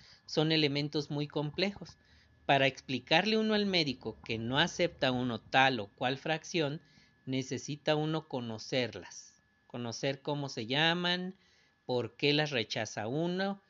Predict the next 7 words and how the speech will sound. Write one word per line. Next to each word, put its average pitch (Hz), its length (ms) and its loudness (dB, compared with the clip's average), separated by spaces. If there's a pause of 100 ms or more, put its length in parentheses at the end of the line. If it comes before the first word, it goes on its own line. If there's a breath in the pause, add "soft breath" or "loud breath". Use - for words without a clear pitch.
(280 soft breath)
entonces 147 540 0
requeriría, 123 800 0
requiere 135 680 0 (340 soft breath)
una 139 180 -2
investigación 107 840 -4
más 104 160 -6
cuidadosa. 165 640 -4